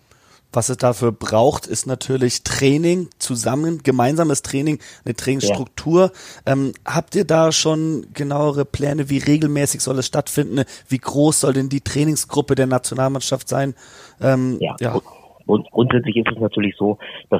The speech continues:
Speaker 2: wir jetzt wieder etwas mehr finanzielle Mitmöglichkeiten durch die groß-, großzügige Unterstützung der Vereine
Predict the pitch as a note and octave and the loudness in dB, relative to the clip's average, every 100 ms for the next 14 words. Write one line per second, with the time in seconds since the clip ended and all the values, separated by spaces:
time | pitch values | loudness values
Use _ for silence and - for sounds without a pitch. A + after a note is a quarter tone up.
0 | - G2 G#2 G2 F#2+ - - - - G#2 | 0 2 4 4 2 -4 -8 -8 -2 0
1 | G2 - G#2 G#2+ G2+ A#2 A#2 B2 A2 - | 2 0 -2 0 2 4 2 0 0 2
2 | G#2 G2+ G2+ G#2 A#2 G#2+ - - G#2+ G#2+ | 0 2 2 0 0 0 -2 0 2 2
3 | G#2 - A2+ - A2 - - _ - - | -2 -4 -8 0 0 0 -10 _ -2 0
4 | A#2+ - A2+ G#2+ G2 G2+ - - G2 G2 | 0 0 2 2 2 0 0 -4 -4 -4
5 | G2 F#2 - G2+ G2+ | -2 -4 -2 0 0